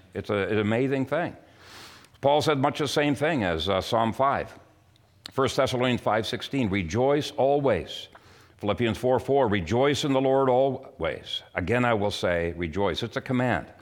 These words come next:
Now, of course, it takes consistently walking in God's presence to consistently have such good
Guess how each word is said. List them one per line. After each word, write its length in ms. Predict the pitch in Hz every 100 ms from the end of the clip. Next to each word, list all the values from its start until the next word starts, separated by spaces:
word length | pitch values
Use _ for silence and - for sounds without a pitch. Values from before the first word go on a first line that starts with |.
| - - - - - -
Now, 120 | 110
of 80 | 101
course, 260 | 143 135 -
it 140 | 95
takes 640 | - 175 196 196 - - - _ _ _ _ _ _ _ _ _ _ -
consistently 800 | 135 117 - 196 - 190 147 147
walking 1040 | 117 101 127 156 156 117 87 87 98 143 - - - - - -
in 160 | 120
God's 340 | 104 120 175 -
presence 800 | - 151 123 85 80 - - - - _ - - _
to 80 | -
consistently 680 | 135 123 147 143 135 98 110
have 420 | 101 120 101 87
such 280 | - 110 90
good 360 | 87 110 101